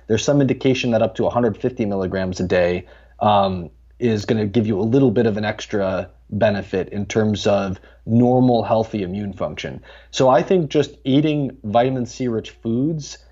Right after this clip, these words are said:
that give you a hundred to a hundred fifty milligrams a day of vitamin C is the best thing to do. That basically amounts to, you know, fresh fruits and vegetables in most cases.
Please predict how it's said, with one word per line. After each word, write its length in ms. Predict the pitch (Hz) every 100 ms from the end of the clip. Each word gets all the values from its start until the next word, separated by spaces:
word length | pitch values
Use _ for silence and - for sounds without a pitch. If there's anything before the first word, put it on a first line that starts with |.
| - -
that 240 | 117 101
give 240 | 120 120
you 220 | 131 127 113
a 40 |
hundred 300 | 117 120 113
to 120 | 117
a 40 | 104
hundred 240 | 117 110
fifty 220 | 110 -
milligrams 520 | 107 107 101 107 104
a 40 | 95
day 220 | 98 104
of 100 | 98
vitamin 320 | 98 92 90
C 420 | - 123 139 143 - - -
is 160 | 117 104
the 80 | 101
best 280 | 104 -
thing 160 | 113 104
to 80 | 92
do. 420 | 90 107 110 101 - _ -
That 120 | 127
basically 400 | 175 - 147 143
amounts 380 | 120 117 113 -
to, 140 | 120
you 400 | 110 104 - 107
know, 140 | 98 -
fresh 240 | 104 104
fruits 240 | 113 104
and 100 | 98
vegetables 500 | 98 101 - 98 98
in 100 | 95
most 240 | 95 92 -
cases. 720 | 113 110 110 107 98 95